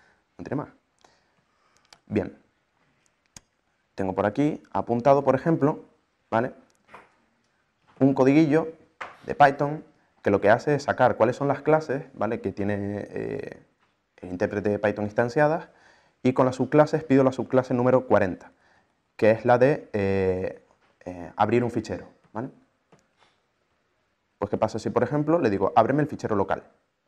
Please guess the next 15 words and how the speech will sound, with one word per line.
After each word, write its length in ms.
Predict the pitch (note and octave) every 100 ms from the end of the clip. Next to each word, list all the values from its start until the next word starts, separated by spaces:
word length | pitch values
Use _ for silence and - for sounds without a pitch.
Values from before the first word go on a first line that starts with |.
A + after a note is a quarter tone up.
| -
ábreme 480 | G#2 A#2+ C3+ C#3 - -
este 240 | C3+ -
fichero", 380 | - G2+ F2 - _ -
¿vale? 200 | A2+ C3+ _ _ _ - - - - - - _ _ _ _ _ _ _ _ _ _ _ _ _ - - - C#4+ - - - - - -
Ahí 120 | E2+
me 80 | F2+
lo 80 | E2+
bota. 240 | B2+ D3+ - _ _ _ _ _ _ _ _ _ _ _ _ _ _ _ _ _ _ _ _ _ _
Y 40 | G#2
estaría 340 | - G2 G#2+
teniendo 260 | A2+ A2+ A2+
acceso, 440 | A2+ C#3+ - D#3 -
en 80 | G2+
este 180 | - A#2
caso, 380 | C3 - D3